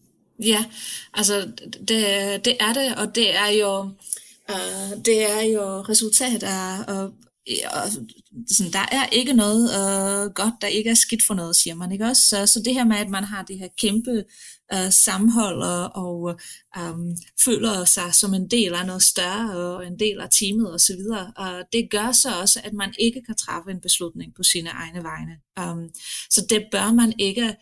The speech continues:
skulle gøre, og så løsningen på det er, at det ikke skal være den pågældende spiller, øh, der siger, "Skal jeg fortsætte, eller skal jeg ikke fortsætte?" Det må ikke være den pågældende spillers, øh, ansvar, og ofte, øh, synes jeg,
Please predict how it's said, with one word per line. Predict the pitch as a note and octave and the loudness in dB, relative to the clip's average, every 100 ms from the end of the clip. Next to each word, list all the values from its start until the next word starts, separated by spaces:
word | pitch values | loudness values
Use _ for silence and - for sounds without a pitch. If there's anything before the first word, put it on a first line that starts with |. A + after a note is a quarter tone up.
| _ - | _ 0
skulle | - - G3+ F#3 E3 | 2 2 0 -2 -2
gøre, | F3 F#3 A#3+ A#3+ - | -2 0 -2 -4 -6
og | F3+ F3+ | -4 2
så | - G3 F3+ | 2 2 0
løsningen | G3+ A#3+ B3+ A#3+ A3 | 2 2 2 2 0
på | |
det | F#3+ G3 F3+ | -2 -4 -2
er, | E3 - | -4 -6
at | G3 | -6
det | F3+ | -4
ikke | F3 | 0
skal | - F#3+ | -2 -2
være | E3 E3 | -10 -10
den | E3+ - | -12 -10
pågældende | D#3+ E3 E3+ F#3+ | -10 -10 -8 -6
spiller, | - C4 C4 F3 - | -2 -2 -2 -6 -8
øh, | F3+ E3+ F3 F#3 | -10 -8 -8 -8
der | F3+ E3+ _ - _ - | -8 -10 _ -20 _ 2
siger, | - G3 F#3 D#3+ - | 4 4 0 -4 -4
"Skal | - F#3 F3+ | -2 -2 0
jeg | F#3 | 0
fortsætte, | F3 F3 E3+ | 2 0 0
eller | E3 E3 | -2 -2
skal | - D#3 | -2 -4
jeg | D#3+ | -12
ikke | - | -8
fortsætte?" | F3 - | 0 0
Det | G3+ | 0
må | G3+ - | -2 0
ikke | B3 B3+ | 0 0
være | G3 E3+ | -2 -6
den | F3 - | -8 -10
pågældende | E3+ E3+ F3 | -12 -12 -4
spillers, | F3 - E3 E3 D3+ - | -4 -2 -6 -2 2 2
øh, | E3+ E3 - | 2 -6 -4
ansvar, | F#3+ G3 F#3 E3+ | 0 2 0 -4
og | - F#3+ - A3+ | -6 -6 -2 -2
ofte, | - B3+ B3 - - - | -2 -6 -8 -16 -16 -8
øh, | F#3+ F#3+ | -4 2
synes | - A#3+ | 2 4
jeg, | C4 | 2